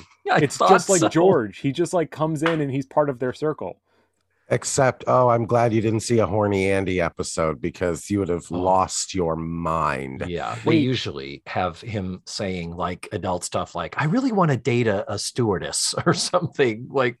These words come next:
Speaker 3: Yeah.
Speaker 1: "Ew."
Speaker 2: Who is this kid?
Speaker 1: Tell him, Matthew.
Speaker 3: This,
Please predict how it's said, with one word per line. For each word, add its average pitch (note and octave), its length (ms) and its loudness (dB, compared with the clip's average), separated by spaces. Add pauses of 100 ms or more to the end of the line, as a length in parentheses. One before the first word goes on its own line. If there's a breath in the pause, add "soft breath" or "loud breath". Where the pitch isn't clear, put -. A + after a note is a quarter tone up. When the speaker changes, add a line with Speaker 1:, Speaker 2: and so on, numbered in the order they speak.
(440)
Speaker 3:
Yeah. B1+ 220 -12
Speaker 1:
"Ew." G2 180 -6
Speaker 2:
Who D4+ 180 6
is D#4 280 -2
this A3+ 200 -2
kid? F#2 360 -4 (1080)
Speaker 1:
Tell G4 220 6
him, D3 140 4
Matthew. B2 480 4 (920 loud breath)
Speaker 3:
This, F3+ 480 2